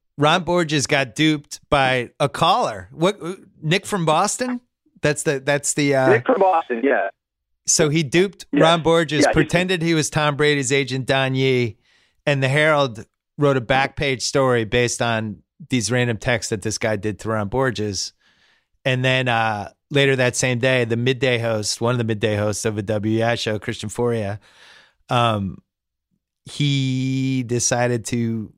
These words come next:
Speaker 1: reenact the text in an, in an inappropriate Asian accent, and now he's suspended. And yeah,
Speaker 2: Yeah.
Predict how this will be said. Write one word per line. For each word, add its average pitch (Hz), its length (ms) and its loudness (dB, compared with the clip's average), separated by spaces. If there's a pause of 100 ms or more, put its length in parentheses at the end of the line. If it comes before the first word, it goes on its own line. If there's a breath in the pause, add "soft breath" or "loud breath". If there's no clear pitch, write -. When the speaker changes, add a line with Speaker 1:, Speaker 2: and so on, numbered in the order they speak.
(180)
Speaker 1:
reenact 123 540 0
the 113 80 -6
text 127 480 -4
in 107 80 -4
an, 104 200 -4
in 107 240 -6
an 101 300 -6
inappropriate 113 520 -2
Asian 104 280 -2
accent, 107 440 -6
and 101 100 -6
now 101 160 -4
he's 107 220 -4
suspended. 90 680 -6 (680 soft breath)
And 95 720 -6 (220)
yeah, 101 260 -6
Speaker 2:
Yeah. 110 220 2